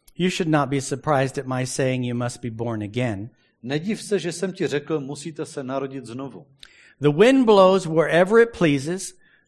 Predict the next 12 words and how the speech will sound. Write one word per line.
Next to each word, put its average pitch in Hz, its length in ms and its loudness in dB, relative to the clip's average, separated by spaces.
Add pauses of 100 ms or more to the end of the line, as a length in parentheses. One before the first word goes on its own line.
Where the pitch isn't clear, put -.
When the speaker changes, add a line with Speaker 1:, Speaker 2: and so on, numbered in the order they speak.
(120)
Speaker 1:
You 117 140 -6
hear 147 260 6
its 220 180 4
sound, 135 520 -2
but 135 200 -8
you 135 140 -18
cannot 180 280 0 (120)
tell 214 180 0
where 151 180 0
it - 180 -12
comes 208 260 -4
from 131 380 -4